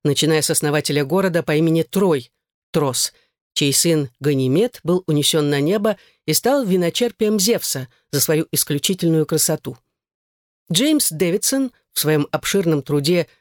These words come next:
"Греки и греческая любовь" говорит о том, что, вопреки мнению многих, будто там присутствовал непристойный аспект. На самом деле это был способ показать, что у троянцев был свой человек на самом Олимпе,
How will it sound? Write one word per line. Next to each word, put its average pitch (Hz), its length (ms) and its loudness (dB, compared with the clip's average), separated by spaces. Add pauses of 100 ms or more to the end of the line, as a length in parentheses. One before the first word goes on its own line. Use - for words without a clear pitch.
(140)
"Греки 156 440 0
и 135 200 -6
греческая 139 560 0
любовь" 131 500 -2 (920)
говорит 180 340 2
о 170 80 2
том, 208 220 0
что, - 140 -2
вопреки 180 440 0
мнению 165 440 2
многих, 180 500 -2 (320)
будто 180 280 0
там 196 220 0
присутствовал 214 580 0
непристойный 214 680 0
аспект. - 500 -4 (460)
На 156 120 0
самом 143 300 -2
деле 262 280 2
это 233 160 -2
был 208 140 0
способ - 400 -2
показать, 190 400 0
что - 280 -2
у 170 100 0
троянцев 170 680 -2
был 151 200 0
свой 165 220 0
человек 175 560 0 (320)
на 160 140 2
самом 160 340 2
Олимпе, 156 460 -2